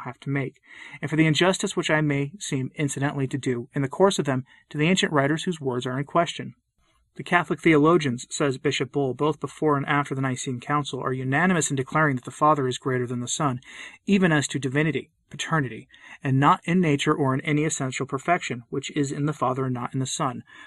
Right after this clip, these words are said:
but alone in what may be called authority. That is in point of origin, since the Son is from the Father, and not the Father from the Son. Justin, for instance, speaks of the Son as having the second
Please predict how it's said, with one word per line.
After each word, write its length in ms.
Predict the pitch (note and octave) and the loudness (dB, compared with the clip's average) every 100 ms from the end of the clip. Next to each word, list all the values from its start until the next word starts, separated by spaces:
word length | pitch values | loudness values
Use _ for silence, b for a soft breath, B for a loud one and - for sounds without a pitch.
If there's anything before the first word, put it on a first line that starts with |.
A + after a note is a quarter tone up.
| B | B
but 140 | - D#3 | 0 2
alone 320 | E3 E3+ F3+ | 4 4 4
in 60 | E3 | 2
what 160 | D#3+ | 0
may 100 | D#3 | 0
be 100 | D3+ | 0
called 280 | D#3 A#2 B2 | -2 -8 -8
authority. 640 | D3 - E3 D#3 C3+ B2+ - _ B B B B | -10 -6 0 2 2 0 -6 _ B B B B
That 140 | D#3+ | 4
is 120 | F3+ F3 | 4 4
in 80 | |
point 240 | E3+ D#3 D3 | 0 0 2
of 80 | C#3 | 4
origin, 420 | D#3+ C3+ A#2 A2+ - | 4 2 -2 -10 -12
since 300 | - C#3+ - | -6 -4 -4
the 100 | D3 | -6
Son 220 | - A#2+ | -4 -4
is 80 | - | -6
from 140 | B2+ | -6
the 80 | B2 | -2
Father, 380 | - D#3+ C#3+ C#3 | 4 4 4 0
and 100 | C3 | 0
not 180 | B2 | -2
the 80 | - | -4
Father 300 | - B2 A#2+ | -4 -4 -4
from 180 | A#2 B2+ | -6 -6
the 60 | A#2+ | -6
Son. 360 | - B2+ A#2+ - B B B B B | -6 -6 -8 -18 B B B B B
Justin, 420 | C#3+ F3+ F#3+ - | 2 4 4 0
for 180 | C3+ C#3+ - | -6 -6 -4
instance, 340 | E3+ - A#2 | -6 -6 -6
speaks 380 | - - F3+ - | -4 0 0 0
of 80 | D3 | -2
the 60 | |
Son 260 | C#3+ D3+ C3+ | -2 -2 -2
as 240 | B2 - | -4 -8
having 220 | F3+ G3 | -4 -2
the 80 | F#3+ | -2
second 420 | - - E3 E3+ | -2 -4 -4 -6